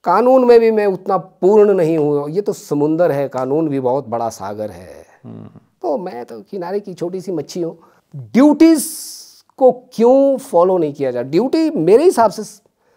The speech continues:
Speaker 1: प्रथम होनी चाहिए। जब नेचर ने हमारे को पहली ड्यूटी दी है, बताइए आप, ये जीव संसार है,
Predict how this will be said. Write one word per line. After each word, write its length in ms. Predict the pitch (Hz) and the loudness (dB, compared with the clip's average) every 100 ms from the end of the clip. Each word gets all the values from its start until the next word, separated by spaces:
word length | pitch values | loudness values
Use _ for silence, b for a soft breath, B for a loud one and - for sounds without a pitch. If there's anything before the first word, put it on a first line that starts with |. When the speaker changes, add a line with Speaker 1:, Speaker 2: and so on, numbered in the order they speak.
| _ _ _ | _ _ _
Speaker 1:
प्रथम 280 | - 240 262 | -2 2 4
होनी 200 | 240 208 | 4 4
चाहिए। 260 | 180 185 175 | 2 -2 0
जब 220 | 214 185 | 0 0
नेचर 420 | 170 196 220 311 | 4 4 4 2
ने 80 | 339 | 2
हमारे 200 | 311 269 | 4 2
को 80 | 269 | 2
पहली 280 | 269 277 285 | -2 -2 -2
ड्यूटी 320 | 277 269 269 | -2 -4 -6
दी 180 | 262 233 | -4 -6
है, 160 | 247 b b b b - | -8 b b b b -4
बताइए 480 | 170 175 220 277 277 | 2 4 2 4 4
आप, 260 | 240 247 | 4 0
ये 180 | 226 233 | -2 -4
जीव 300 | 151 196 240 | -4 -4 -4
संसार 540 | 220 214 165 170 180 | -4 -6 -2 0 0
है, 340 | 175 170 185 | 0 -4 -8